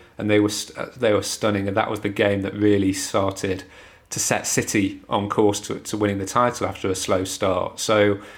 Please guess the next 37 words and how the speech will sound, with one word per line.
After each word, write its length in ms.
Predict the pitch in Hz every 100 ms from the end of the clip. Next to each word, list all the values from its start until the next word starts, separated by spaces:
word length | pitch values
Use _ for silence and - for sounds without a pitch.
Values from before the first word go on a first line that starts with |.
| - -
I 80 | -
think 220 | 147 143
it 60 |
will 100 | 139
tell 240 | 139 143 135
us 100 | 123
a 60 |
lot 260 | 117 120 117
about 560 | 120 110 107 104 - - - - -
the 80 | 120
direction 540 | 113 110 110 - 110
of 80 | 104
travel 260 | 117 104
for 140 | 104 107
both 280 | 113 117 -
teams 380 | 110 98 98
since 320 | - 107 107 -
then. 360 | 92 90 - - - - -
Um, 360 | 98 92 104
City 280 | - 240 -
obviously 280 | 95 - -
still 180 | - 92
a 60 |
fantastic 520 | 92 92 95 92 -
team, 320 | - 123 104 98
but 300 | 98 - - - -
it's, 340 | - 117 - -
it's 120 | -
just 180 | 120 -
the 80 |
nature 380 | 107 110 120 -
of 80 | 101
the 80 | 101
way 160 | 101
the 100 | 95
fixture 440 | 95 - - - 104
fallen 680 | - 95 87 82 104 107